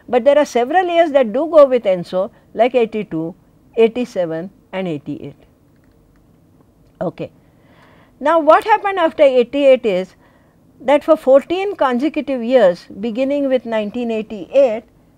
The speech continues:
there were no droughts, and you can see it here. See, beginning with eighty-eight, there were fourteen years from here to here where there were no droughts at all. And this despite the fact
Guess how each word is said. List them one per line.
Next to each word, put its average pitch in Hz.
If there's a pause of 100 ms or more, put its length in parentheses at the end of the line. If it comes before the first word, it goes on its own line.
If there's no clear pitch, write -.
there 226
were 226
no 226
droughts, 185 (500)
and 180 (160)
you 196
can 185
see 220
it 208
here. 240 (960)
See, 269
beginning 285
with 302
eighty-eight, 220 (680)
there 220
were 247
fourteen 247
years 196
from 185
here 247
to 262
here 185 (420)
where 226
there 240
were 240
no 220
droughts 175 (180)
at 170
all. 170 (1200)
And 277
this 294
despite 277
the 370
fact 262